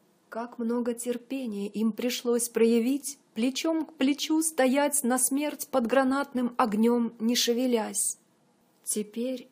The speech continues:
они не могут больше держать ногу. Они переходят в бег, торопясь вверх по улице, и таким образом прибывают на Кёнигсплац,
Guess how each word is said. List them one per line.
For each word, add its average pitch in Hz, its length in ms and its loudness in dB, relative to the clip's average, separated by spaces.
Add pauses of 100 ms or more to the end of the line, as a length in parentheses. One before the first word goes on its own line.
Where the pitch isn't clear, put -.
они 262 260 4
не 302 120 4
могут 302 420 0
больше 240 460 0
держать 247 560 0
ногу. 240 580 2 (220)
Они 269 340 4
переходят 285 680 -2
в 269 100 -2
бег, 247 480 0 (160)
торопясь 269 680 2
вверх 277 340 -2
по - 120 0
улице, 262 760 4 (120)
и 240 100 -4
таким 277 420 0
образом 226 680 2
прибывают 233 720 8
на 302 160 2
Кёнигсплац, 208 960 -2